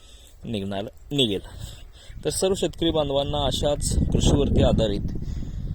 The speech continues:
कोणतेही मार्गदर्शनपर व्हिडिओ हवे असतील तर अशा शेतकऱ्यांनी जरूर कमेंटच्या माध्यमातून कळवावे आणि हा आपला व्हिडिओ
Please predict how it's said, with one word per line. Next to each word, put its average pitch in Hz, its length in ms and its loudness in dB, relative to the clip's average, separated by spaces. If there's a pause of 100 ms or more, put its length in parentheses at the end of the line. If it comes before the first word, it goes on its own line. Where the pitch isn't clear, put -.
(360)
कोणतेही 170 720 0 (420)
मार्गदर्शनपर 135 760 -2
व्हिडिओ 120 360 -2
हवे 120 260 -2
असतील 98 420 -6 (360)
तर 127 80 -4
अशा 120 240 -4
शेतकऱ्यांनी 120 560 -8
जरूर 117 360 -2 (220)
कमेंटच्या 113 400 -6
माध्यमातून 107 520 -8
कळवावे 87 420 -6 (540)
आणि 135 80 -4
हा 147 160 0
आपला 156 240 0
व्हिडिओ 135 400 -2